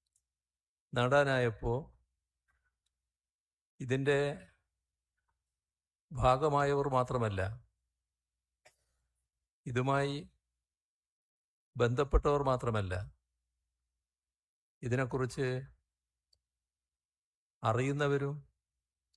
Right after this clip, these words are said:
എല്ലാം നല്ലതുപോലെ സന്തോഷിക്കുകയാണ്. അപ്പോ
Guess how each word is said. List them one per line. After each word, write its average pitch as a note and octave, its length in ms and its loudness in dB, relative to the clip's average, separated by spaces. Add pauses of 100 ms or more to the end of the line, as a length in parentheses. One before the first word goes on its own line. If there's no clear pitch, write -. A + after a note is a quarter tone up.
(1200)
എല്ലാം B2+ 360 2 (1600)
നല്ലതുപോലെ B2 640 0
സന്തോഷിക്കുകയാണ്. G#2 800 -6 (2000)
അപ്പോ - 200 2